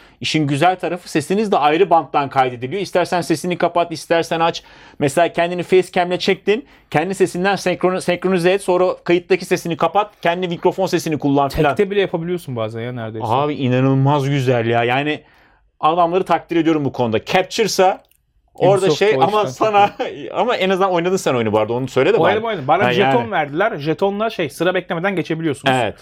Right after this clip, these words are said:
Speaker 2: Oynadım ama çok s-, yani üç tane Alman var, bir ben varım. Dört kişi co-op oynuyoruz. Hiçbir şey anlamadım oynadığımdan o yüzden.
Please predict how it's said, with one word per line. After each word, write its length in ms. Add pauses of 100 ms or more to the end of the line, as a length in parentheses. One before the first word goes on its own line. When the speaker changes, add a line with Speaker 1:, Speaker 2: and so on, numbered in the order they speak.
(260)
Speaker 2:
Oynadım 380
ama 140
çok 200
s-, 200
yani 200 (440)
üç 200
tane 200
Alman 360
var, 140
bir 100
ben 180
varım. 200
Dört 180
kişi 180
co-op 280
oynuyoruz. 300
Hiçbir 200
şey 100
anlamadım 360
oynadığımdan 460
o 60
yüzden. 220